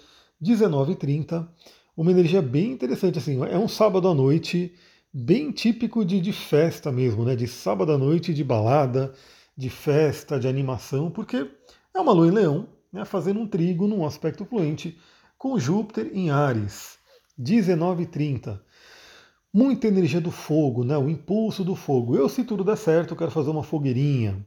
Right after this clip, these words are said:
né, aproveitar essa energia do fogo, né, me, me absorver ela, né, que é muito interessante. Mas a gente vai ter com muita energia do fogo aí,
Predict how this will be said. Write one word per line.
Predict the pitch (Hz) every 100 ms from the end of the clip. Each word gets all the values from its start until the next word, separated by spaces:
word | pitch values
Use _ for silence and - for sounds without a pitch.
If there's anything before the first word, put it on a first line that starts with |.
| _ _ -
né, | 131
aproveitar | - 127 120 120
essa | 135
energia | 147 131 135
do | 123
fogo, | - 135 151 143 147 - _ _
né, | 143 151
me, | 135 131 131 123 117 110 107 101 156
me | 151
absorver | 123 104 160 120 107 160
ela, | 127 127 113
né, | 120
que | 131
é |
muito | 120 156 165
interessante. | 139 143 - 156 135 - - _ - - - _ -
Mas | 240 254
a | 233
gente | 208 208
vai |
ter | 196
com | 208 170
muita | 175
energia | 202 170 151
do | 151
fogo | - 147 135
aí, | 127 175